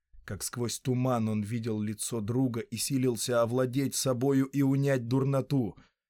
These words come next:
Он медленно поднял голову и увидел в нескольких шагах чудовище.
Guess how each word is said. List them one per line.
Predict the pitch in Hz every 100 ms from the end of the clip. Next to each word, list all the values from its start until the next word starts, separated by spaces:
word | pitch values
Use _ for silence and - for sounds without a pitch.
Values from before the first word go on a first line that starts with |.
| _ _ _ -
Он | 107 110
медленно | 120 131 123 120 120 117
поднял | 110 113 107 123 117 110
голову | 117 135 131 110 101 - _ _ _ _
и | 120
увидел | 120 123 123 135 123 120
в | 110
нескольких | 127 120 - 113 110 107
шагах | - 120 113 123 -
чудовище. | - 120 110 110 90 - - 78